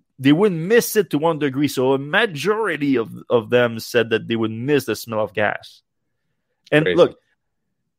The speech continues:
Speaker 1: I've heard that before. I've heard people like, "Oh, I, I like, like, burning rubber, the smell of burning rubber. I like the smell of gas, like a lot of petrol head."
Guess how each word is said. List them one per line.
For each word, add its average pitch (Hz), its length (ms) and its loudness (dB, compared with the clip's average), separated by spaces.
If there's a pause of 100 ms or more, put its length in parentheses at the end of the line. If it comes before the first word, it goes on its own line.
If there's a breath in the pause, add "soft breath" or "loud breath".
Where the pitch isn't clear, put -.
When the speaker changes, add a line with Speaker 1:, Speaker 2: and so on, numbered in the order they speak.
(260)
Speaker 1:
I've 170 240 0
heard 147 320 2
that 117 180 4
before. 104 340 -4
I've 127 200 0
heard 156 300 0
people 135 380 0
like, 110 200 2
"Oh, 101 140 2
I, 98 220 -2
I 104 100 -6
like, 98 280 -2
like, 98 200 -8
burning 104 560 -4
rubber, 120 420 2
the 117 100 -4
smell 110 240 -4
of 104 60 -6
burning 107 220 0
rubber. 113 300 2
I 110 60 4
like 107 200 2
the 101 120 -4
smell 104 340 -4
of 98 140 -12
gas, 120 360 2
like 101 140 -6
a 110 40 -2
lot 104 100 2
of 101 100 -8
petrol 110 340 -2
head." 123 240 0